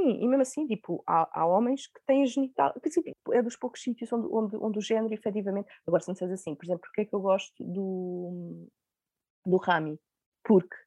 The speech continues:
são ângulos novos, são temas novos, tipo, ele de repente a falar do, a fazer textos, a fazer um texto sobre, tipo, o Islão, tipo, a experiência dele, como é que é, não sei o quê, enquanto muçulmano e não sei o quê, eu gosto de novos ângulos, novos pontos de vista, coisas que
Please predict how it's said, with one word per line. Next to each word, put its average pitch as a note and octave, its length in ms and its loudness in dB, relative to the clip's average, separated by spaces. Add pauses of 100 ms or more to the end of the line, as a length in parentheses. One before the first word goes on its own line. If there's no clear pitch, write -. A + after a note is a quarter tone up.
(720)
são A3+ 440 2
ângulos C4 380 2
novos, F4 440 2
são F#3 220 -4
temas F#3 360 -2
novos, B3 340 2
tipo, - 220 -6
ele E3 80 -6
de - 60 -20
repente F#3+ 300 -4
a - 80 -20
falar G3 300 4
do, E3 300 -8 (140)
a - 40 -2
fazer G3+ 260 2
textos, - 540 2 (280)
a F3+ 60 -6
fazer F#3+ 280 -2
um G3+ 100 -4
texto F#3 460 2
sobre, E3+ 360 0
tipo, - 300 -10
o F#3 40 2
Islão, G#3 380 0
tipo, - 160 -14
a - 40 -10
experiência F#3+ 500 0
dele, G3+ 280 2
como E3+ 200 -6
é F3 40 -2
que - 160 -6
é, F#3 100 0
não E3+ 80 -2
sei F#3 140 -10
o - 20 -18
quê, G#3 80 0
enquanto F3 280 -4
muçulmano G#3 540 0
e E3 60 -2
não E3 80 -4
sei - 140 -12
o - 40 -20
quê, - 220 -4
eu A#3 80 2
gosto C4 300 2
de C4 60 0
novos B3+ 260 0
ângulos, A3+ 340 -2
novos F#3 240 -6
pontos G3 240 -4
de - 120 -20
vista, A#3+ 360 -2
coisas F3+ 340 -2
que - 80 -20